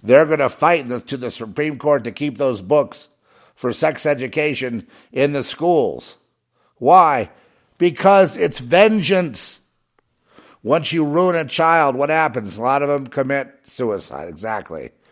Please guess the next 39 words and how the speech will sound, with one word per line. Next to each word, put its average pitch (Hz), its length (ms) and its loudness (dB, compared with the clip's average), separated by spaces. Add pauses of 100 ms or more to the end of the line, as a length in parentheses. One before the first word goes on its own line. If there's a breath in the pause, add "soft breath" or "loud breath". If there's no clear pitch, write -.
(340 soft breath)
The 98 100 -8
suicide 151 560 -2
rate 135 220 -4
now 123 260 -6
is 113 80 -8
gonna 110 220 -10
go 101 180 -8
so 131 300 -4
through 131 240 -8
the 113 100 -6
roof. 92 460 -10 (580)
There 123 240 0
may 170 220 -4
not 160 200 -4
even 127 280 -4
be 131 520 -6 (1300)
a, 117 60 -4
a, 117 500 -6
a 110 80 -6
civilization 113 760 -6
of 90 100 -12
children 110 600 -6
coming 117 360 -8
up. 147 300 -8 (760)
They 131 160 0
may 139 220 -4
all 135 300 0
kill 175 220 -4
themselves. 90 640 -12
Maybe 131 320 -2
all 147 300 0
of 143 100 -4
them 85 160 -12
will. 64 240 -18 (1600)
But 87 100 -10
that's 120 260 -4
where 139 100 0
it's 120 100 -10
heading. 98 340 -6